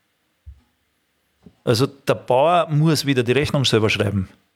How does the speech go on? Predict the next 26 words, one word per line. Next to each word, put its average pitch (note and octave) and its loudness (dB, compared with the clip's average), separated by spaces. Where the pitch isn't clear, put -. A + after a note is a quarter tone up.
Der B2+ 0
Bauer C#3+ -2
muss D3 2
einen C3+ 0
Rechnungsblock E3 0
haben. A#2 0
Wenn B2 2
ich F#3 2
heute F#3 0
zu E3 -2
einem D3+ -2
Betrieb C#3+ -2
komme F3 2
und D#3+ 0
ihm D3+ 2
eine C#3 0
gebrauchte C#3 -2
Maschine E3+ 0
abkaufe C3+ -2
und C#3+ -4
ich C3+ -4
sage, C3+ 2
ich B2+ -6
brauche B2 0
eine B2 0
Rechnung, D3 2